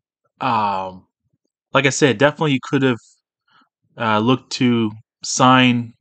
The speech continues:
maybe another guard or another forward, but hey, you know what? JaVale McGee is a Sacramento King, and let the battles begin. Uh, the battle of the bigs.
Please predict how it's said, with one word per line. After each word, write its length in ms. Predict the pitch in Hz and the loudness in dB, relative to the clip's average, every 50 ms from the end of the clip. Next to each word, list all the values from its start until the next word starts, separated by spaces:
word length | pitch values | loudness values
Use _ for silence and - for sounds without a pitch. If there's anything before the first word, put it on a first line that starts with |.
| _ - _ _ _ _ - | _ -20 _ _ _ _ -4
maybe 220 | 117 113 117 113 | -2 -2 0 0
another 260 | 110 117 113 107 101 | 0 0 0 -2 -2
guard 400 | 95 - 113 117 120 120 117 113 107 | -4 0 2 4 6 6 6 4 2
or 80 | 101 | -4
another 380 | 101 101 107 104 101 98 98 98 _ _ _ _ _ _ _ _ _ _ | -6 -8 -8 -8 -8 -10 -12 -14 _ _ _ _ _ _ _ _ _ _
forward, 580 | - 131 127 131 127 120 113 107 101 98 101 - | 2 2 2 2 2 2 2 2 0 -2 -4 -4
but 360 | - 110 107 101 98 98 90 _ _ _ _ _ _ _ _ - | -2 0 0 0 -2 -4 -6 _ _ _ _ _ _ _ _ -2
hey, 140 | 156 156 147 | 2 2 2
you 120 | 143 143 | 2 2
know 100 | 147 147 | 0 2
what? 320 | 139 151 180 190 185 - _ _ _ _ _ _ _ _ _ _ _ _ _ - | 4 4 4 4 0 -4 _ _ _ _ _ _ _ _ _ _ _ _ _ -4
JaVale 400 | - 127 123 143 165 175 170 160 | -2 2 4 6 6 6 4 2
McGee 340 | 143 139 170 175 175 175 156 - - | 0 0 0 2 2 0 -2 -4 -8
is 100 | 139 131 | -4 -2
a 60 | 139 | -2
Sacramento 480 | 127 - 147 143 - 147 143 147 143 131 - | 0 0 0 0 0 -2 -2 0 -2 -2 -4
King, 360 | - 156 151 151 151 151 143 - _ _ _ _ _ _ _ - | -2 -2 0 0 0 0 -2 -6 _ _ _ _ _ _ _ -2
and 460 | 123 123 120 123 123 123 123 120 110 - _ | 0 2 4 4 6 4 4 2 0 -4 _
let 260 | - 156 143 143 - | -4 -2 -2 0 2
the 80 | - 139 | 0 2
battles 340 | 120 135 139 147 151 139 123 | 4 4 4 4 2 0 0
begin. 420 | 127 123 117 120 139 139 113 95 - _ _ _ - | -4 -6 -4 -2 0 0 0 -2 -4 _ _ _ -14
Uh, 280 | 110 107 104 101 98 | -10 -8 -6 -6 -6
the 100 | 98 107 | -6 -6
battle 360 | 101 117 123 139 147 147 143 143 | -2 0 2 2 4 4 2 2
of 80 | 135 | 0
the 80 | 127 117 | -2 -4
bigs. 500 | 113 123 127 113 98 87 - - - | -2 0 0 0 -2 -4 -10 -14 -16